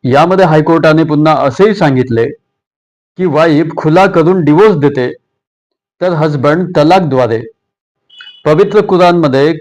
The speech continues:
खुला पद्धतीला डिव्होर्स करण्याकरिता मान्यता देण्यात आली आहे, परंतु शेवटी या मॅटरमध्ये हायकोर्टाने म्हटले की रिस्पॉन्डंट शरीयत कौन्सिल तलाक प्रोनाऊन्स करू शकत नाही किंवा खुलाद्वारे मॅरेज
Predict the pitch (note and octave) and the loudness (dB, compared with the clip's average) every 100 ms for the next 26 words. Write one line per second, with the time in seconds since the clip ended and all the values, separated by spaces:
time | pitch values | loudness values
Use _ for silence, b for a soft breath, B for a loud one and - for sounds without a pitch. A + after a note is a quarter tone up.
0 | - D3 D#3 F3 E3 D#3 G3+ F3+ D3 D#3+ | -6 -2 0 2 0 0 0 2 2 2
1 | C#3+ F#3 F3+ - D#3 D#3+ E3 E3 D3 D#3+ | 2 0 0 0 0 2 0 0 0 0
2 | C3+ C#3+ F3 G3 G3 F#3 F3+ D#3+ C#3 B2 | 0 0 -2 -2 -2 0 0 0 0 0
3 | G#2+ G#2+ - _ _ _ _ _ _ _ | -2 -4 -10 _ _ _ _ _ _ _
4 | _ _ - D#3 D#3+ E3 D#3+ E3+ E3 E3+ | _ _ -6 -2 0 -2 0 0 2 2
5 | E3+ E3 D#3+ C#3+ F3 E3+ D#3+ E3 C#3+ C#3+ | 4 2 2 0 0 -2 0 0 0 0
6 | D#3 D#3 D3 C#3 D3+ E3 B2+ C#3+ _ _ | 0 0 0 0 -2 -2 -4 -4 _ _
7 | _ _ _ _ _ _ _ _ F#3 D#3+ | _ _ _ _ _ _ _ _ -4 -2
8 | C#3+ E3 F#3+ F#3 F#3 F3+ D#3+ F3 E3+ F3 | -2 0 0 2 0 -2 0 0 0 -2
9 | F3 F3+ E3 D3+ F3+ F3+ _ - D#3 E3 | -2 -2 0 0 -2 -6 _ -2 2 4
10 | F3 E3+ - E3+ G#3 A3 G#3 F#3+ F3+ D#3 | 2 -2 -4 0 0 -2 -2 0 0 0
11 | D3 C#3+ C3 A2+ A2+ C3 _ _ - E3+ | -2 -4 -4 -4 -4 -8 _ _ -6 -4
12 | F3+ E3 - E3+ F#3+ D#3 D3+ D3 E3+ D3 | -2 -2 -2 2 2 2 2 4 2 2
13 | D3 D3+ E3 | 0 0 0